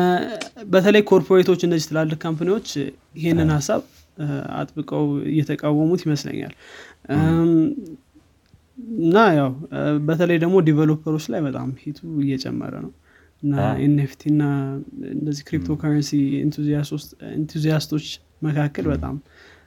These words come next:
Speaker 1: እንትን እየ-፣
Speaker 2: ም።
Speaker 1: እየፈጠረ ነው። እም፣ አንዳንድ ነገሮችን የያዝኳቸውን ሳይ፣ ምናልባት አንተ ከጨረስክ።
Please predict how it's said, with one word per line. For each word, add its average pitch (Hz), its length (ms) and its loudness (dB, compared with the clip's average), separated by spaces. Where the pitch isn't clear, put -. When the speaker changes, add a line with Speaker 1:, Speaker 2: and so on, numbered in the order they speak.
Speaker 1:
እንትን 147 360 -2
እየ-፣ 143 220 2
Speaker 2:
ም። - 100 -6
Speaker 1:
እየፈጠረ 143 580 -6
ነው። 143 140 -2
እም፣ 139 160 -6
አንዳንድ 190 360 4
ነገሮችን 180 500 4
የያዝኳቸውን 170 600 0
ሳይ፣ 180 220 2
ምናልባት 143 440 2
አንተ 139 200 -4
ከጨረስክ። 131 520 -12